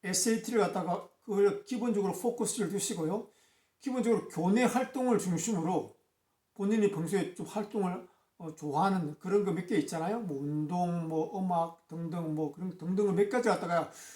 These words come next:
꾸준하게 삼 년이면 삼 년, 그러니까 하-, 하이스쿨 내내 꾸준하게 하면서 본인이 뭔가 그걸 활동을 통해서 성장하는 모습을 보여주는 것이 가장 좋다는 것이죠.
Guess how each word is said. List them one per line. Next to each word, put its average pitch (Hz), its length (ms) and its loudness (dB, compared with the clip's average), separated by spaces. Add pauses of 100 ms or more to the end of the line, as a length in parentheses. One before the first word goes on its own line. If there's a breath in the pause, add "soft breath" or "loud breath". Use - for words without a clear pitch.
(300 loud breath)
꾸준하게 285 640 4 (560)
삼 190 280 0
년이면 202 260 6
삼 180 220 -2
년, 202 120 0
그러니까 165 300 -4 (440 soft breath)
하-, 214 160 2
하이스쿨 226 460 2
내내 185 420 2 (420 soft breath)
꾸준하게 247 500 4
하면서 196 600 2 (200)
본인이 214 380 4
뭔가 202 300 4
그걸 208 260 4
활동을 240 500 -2
통해서 165 340 -4
성장하는 214 580 2
모습을 180 500 -2 (280 loud breath)
보여주는 156 400 -2
것이 147 240 -6
가장 202 320 -4
좋다는 160 320 -6
것이죠. - 320 -12